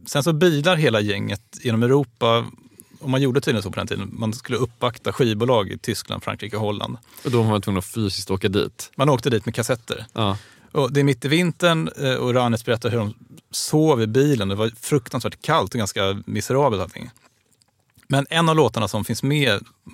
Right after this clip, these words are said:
Speaker 1: på den här kassetten, eller på kassettbanden som de spelar upp, det är den här nya bluegrass-idén.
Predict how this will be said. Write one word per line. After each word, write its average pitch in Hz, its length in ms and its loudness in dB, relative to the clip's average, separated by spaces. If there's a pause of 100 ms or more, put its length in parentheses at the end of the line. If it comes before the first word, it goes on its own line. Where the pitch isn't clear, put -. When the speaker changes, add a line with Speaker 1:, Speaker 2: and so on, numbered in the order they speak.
(240)
Speaker 1:
på 117 80 -2
den 107 60 2
här 92 80 -2
kassetten, 113 720 -6
eller 107 100 -8
på - 80 -16
kassettbanden 113 600 -2
som 101 100 -6
de 98 80 -4
spelar 110 240 2
upp, - 240 0 (560)
det 131 120 2
är 135 140 4
den 127 140 4
här 98 100 0
nya 92 320 2
bluegrass-idén. 104 1080 -4